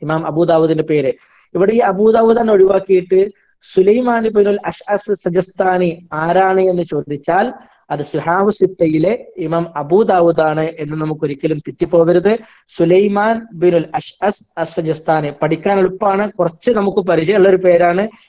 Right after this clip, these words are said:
അതുകൊണ്ട് confusion വരില്ല. സുലൈമാൻ ബിനുൽ അഷ്അസ്, അഷ്അസ് അസ് സജസ്താനി എന്നാണ് അദ്ദേഹത്തിന്റെ പേര്.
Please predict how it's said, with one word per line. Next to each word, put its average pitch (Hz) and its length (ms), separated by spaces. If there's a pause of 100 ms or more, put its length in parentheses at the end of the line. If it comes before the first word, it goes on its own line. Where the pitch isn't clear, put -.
(120)
അതുകൊണ്ട് 165 340
confusion 175 480
വരില്ല. 165 480 (220)
സുലൈമാൻ 202 760
ബിനുൽ 165 360
അഷ്അസ്, - 540 (380)
അഷ്അസ് - 540 (120)
അസ് 180 200
സജസ്താനി 165 580
എന്നാണ് 156 360
അദ്ദേഹത്തിന്റെ 147 480
പേര്. 151 360